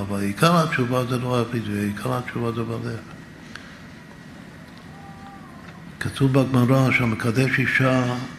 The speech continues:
על מנת שאני צדיק גמור ונמצא שהוא רשע גמור, אז היא ספק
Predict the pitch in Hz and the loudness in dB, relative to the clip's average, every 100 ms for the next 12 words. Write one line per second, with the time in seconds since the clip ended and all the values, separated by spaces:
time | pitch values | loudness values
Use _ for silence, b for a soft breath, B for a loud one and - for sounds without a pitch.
0 | - 110 113 117 127 127 - 123 120 120 | -10 -6 -2 0 0 0 -2 0 2 0
1 | 120 120 117 120 123 120 131 131 117 113 | 0 0 0 0 2 4 4 2 2 0
2 | 113 110 127 127 - 120 113 107 - 147 | -2 0 0 0 0 -2 0 -2 0 0
3 | 139 120 110 120 127 151 - B B B | 2 0 0 -2 -2 -6 -10 B B B
4 | B B B B 110 101 120 - 120 - | B B B B -4 0 2 0 0 2
5 | 147 | 2